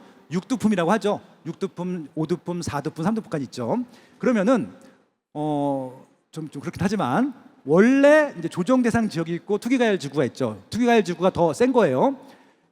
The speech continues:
기존의 투기가열 지구는 그 골품제로 따지게 되면은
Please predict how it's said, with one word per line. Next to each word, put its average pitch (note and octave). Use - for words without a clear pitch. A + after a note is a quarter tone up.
기존의 C#4
투기가열 B3+
지구는 A#3+
그 F3
골품제로 A3
따지게 F#3
되면은 F#3+